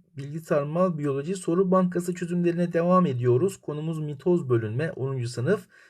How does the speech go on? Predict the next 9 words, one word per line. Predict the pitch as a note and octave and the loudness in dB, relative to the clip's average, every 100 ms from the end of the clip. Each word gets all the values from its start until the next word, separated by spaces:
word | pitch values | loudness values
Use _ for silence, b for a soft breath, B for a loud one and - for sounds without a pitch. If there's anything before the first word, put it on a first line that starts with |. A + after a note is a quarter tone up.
| b | b
test | - F3+ F3+ - | 2 2 2 2
altı, | C3+ B2 F3 E3 | 4 4 0 2
bölüm | F3 F#3 | 2 2
testi | F3+ F3 F3+ D3+ B2 | 2 0 -2 -8 2
dört | C3+ C#3+ F3+ C3+ | 4 4 0 -2
arkadaşlar. | B2 A#2 A2+ - F#3 G3+ | -2 -2 -2 -4 -6 -6
Sayfa | F#3 F3+ E3 | -4 -4 -2
numaramız | C3+ B2 B2+ F#3 F#3 C#3+ | 0 2 2 2 0 0
yirmi. | D#3 A#2 G#2 - | 0 0 -2 -6